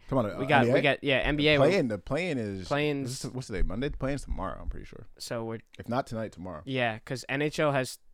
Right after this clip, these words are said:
Speaker 2: two games left.
Speaker 1: I think the first game,
Speaker 2: And
Speaker 1: we
Speaker 2: we're
Speaker 1: got
Speaker 2: done
Speaker 1: Bulls.
Speaker 2: here.
Speaker 1: It's Bulls, it's Bulls and, um,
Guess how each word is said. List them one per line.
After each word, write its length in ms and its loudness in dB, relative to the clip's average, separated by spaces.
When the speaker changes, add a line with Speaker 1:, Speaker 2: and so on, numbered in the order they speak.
Speaker 2:
two 380 -2
games 320 -4
left. 400 -4
Speaker 1:
I 20 -16
think 160 -8
the 80 -12
first 280 -8
game, 300 -6
Speaker 2:
And 120 -4
Speaker 1:
we 60 -4
Speaker 2:
we're 60 -4
Speaker 1:
got 60 -8
Speaker 2:
done 200 0
Speaker 1:
Bulls. 120 -2
Speaker 2:
here. 300 -4
Speaker 1:
It's 140 -8
Bulls, 520 -4
it's 180 -12
Bulls 440 -4
and, 160 -6
um, 520 -8